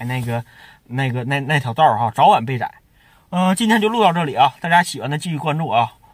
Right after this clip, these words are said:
我整理整理啊，应该会整理个，呃，八九个视频吧，给大家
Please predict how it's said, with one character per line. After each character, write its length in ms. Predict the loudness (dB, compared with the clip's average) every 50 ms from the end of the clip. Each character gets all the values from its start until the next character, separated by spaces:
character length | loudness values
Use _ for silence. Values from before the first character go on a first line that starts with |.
| _ _
我 140 | -4 -4 -4
整 220 | -2 -2 0 0
理 100 | 2 2
整 180 | 2 0 -2 -2
理 120 | -2 -2
啊， 260 | 0 0 0 0 0
应 80 | -2 -2
该 140 | 0 0 2
会 160 | 2 0 -4
整 220 | -6 -6 -6 -4 -4
理 120 | -4 -6 -6
个， 380 | -8 -6 -4 -2 -2 -2 -4 -6 _ _ _ _ _ _ _ _ _ _ _ _ _ _ _ _ -6 -2
呃， 160 | -2 0 2
八 140 | 2 2 2
九 100 | 2 -2
个 140 | -6 -6
视 160 | -6 -6 -8 -10
频 180 | -8 -6 -2
吧， 180 | -2 -2 -2 -2 _
给 80 | _ -8
大 160 | -4 -4 -2
家 240 | 2 4 4 4 4